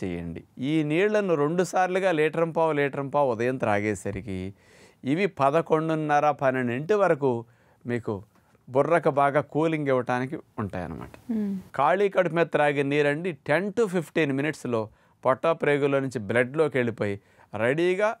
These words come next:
Speaker 1: బాడీ వాడుకోవటానికి సిద్ధంగా ఉంటాయన్నమాట. అంచేత బ్రేక్ఫాస్ట్ చేసేటప్పుడు ఇక మీకు దాహం అవ్వదు. బ్రేక్ఫాస్ట్ అయిన రెండు గంటల తర్వాత, మళ్ళీ లంచ్ తినే సమయానికి ముందు నీళ్లు తాగాలి మనం. ఉదాహరణకు తొమ్మిదింటికి బ్రేక్ఫాస్ట్ అయింది,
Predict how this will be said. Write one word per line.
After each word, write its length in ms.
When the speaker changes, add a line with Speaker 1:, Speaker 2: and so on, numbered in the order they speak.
Speaker 1:
బాడీ 320
వాడుకోవటానికి 720
సిద్ధంగా 520
ఉంటాయన్నమాట. 540
అంచేత 340
బ్రేక్ఫాస్ట్ 680
చేసేటప్పుడు 540
ఇక 100
మీకు 200
దాహం 400
అవ్వదు. 380
బ్రేక్ఫాస్ట్ 720
అయిన 380
రెండు 280
గంటల 340
తర్వాత, 420
మళ్ళీ 320
లంచ్ 300
తినే 260
సమయానికి 520
ముందు 300
నీళ్లు 240
తాగాలి 420
మనం. 180
ఉదాహరణకు 540
తొమ్మిదింటికి 540
బ్రేక్ఫాస్ట్ 580
అయింది, 300